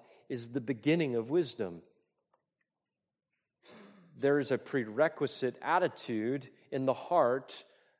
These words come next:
that then leads to understanding in the mind. The psalmist had this attitude. The psalmist had come with the right disposition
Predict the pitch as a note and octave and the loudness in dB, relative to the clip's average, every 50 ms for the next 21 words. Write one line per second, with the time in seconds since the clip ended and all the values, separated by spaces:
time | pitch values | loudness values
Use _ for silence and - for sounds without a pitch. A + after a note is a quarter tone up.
0 | _ _ _ _ _ _ _ _ _ _ _ _ _ _ _ _ _ - A#2+ G#2+ | _ _ _ _ _ _ _ _ _ _ _ _ _ _ _ _ _ -18 -4 2
1 | B2+ D3 C#3 - B2+ D3 D#3 C#3+ C#3 C3 C3+ D3 F3 F3+ E3+ D#3+ D3+ C3+ - - | 4 6 6 6 6 6 6 6 4 2 0 0 0 0 0 -2 -2 -4 -6 -8
2 | - - - - D3+ D3+ C#3+ C3+ B2 B2 A#2 - - - - - F3 E3+ D#3+ C#3+ | -10 -10 -6 -4 -2 0 0 0 0 0 -2 -4 -6 -10 -6 0 2 2 4 4
3 | B2+ A#2+ B2 B2+ B2 B2 B2 A#2+ B2+ C3 C3 C#3 D3+ D3+ C3 A2 G2+ G2 F2+ - | 2 2 0 0 0 -2 -2 0 0 0 2 2 2 2 2 0 -4 -6 -10 -12
4 | - _ _ _ _ _ _ _ _ _ _ _ _ _ _ _ _ _ _ _ | -16 _ _ _ _ _ _ _ _ _ _ _ _ _ _ _ _ _ _ _
5 | _ _ _ _ _ _ _ _ _ _ _ _ _ _ _ F#3+ - - F2+ - | _ _ _ _ _ _ _ _ _ _ _ _ _ _ _ -20 -18 -14 -12 -8
6 | - - C#3 C3 B2+ A#2+ A#2 G#2 - - - - - A#2+ B2+ C3 B2 A#2 A2 A2+ | -4 -2 0 0 0 0 -2 -4 -4 -8 -16 -12 -6 -2 -2 -2 -2 -2 0 0
7 | A2+ A2 - - - - G#2 A2+ A2 A2 G#2 - - - A2 A2+ B2 C3 B2 - | 0 0 -2 -6 -10 -8 -6 -4 -4 -4 -6 -8 -8 -8 -6 -6 -6 -6 -8 -12
8 | - B2 - - - C3 C3 C3+ C#3 A#2+ - - - A#2+ G#2 - - - C#3 C3+ | -12 -10 -6 -2 0 0 0 0 -2 -4 -8 -10 -12 -14 -14 -14 -12 -8 -6 -4
9 | C3 A#2+ A2+ A2+ A2 G#2+ G#2+ - - A2 G#2+ A2 A#2+ B2 C3 A2 A#2+ A2 C3 B2 | -4 -4 -4 -4 -6 -6 -6 -6 -6 -6 -2 0 0 0 0 -2 -6 -8 -8 -8
10 | - - - - B2 A2 G#2 A2+ B2 - - - A2 G#2+ G#2+ G#2 | -8 -10 -12 -10 -10 -8 -8 -8 -10 -10 -10 -8 -8 -8 -8 -10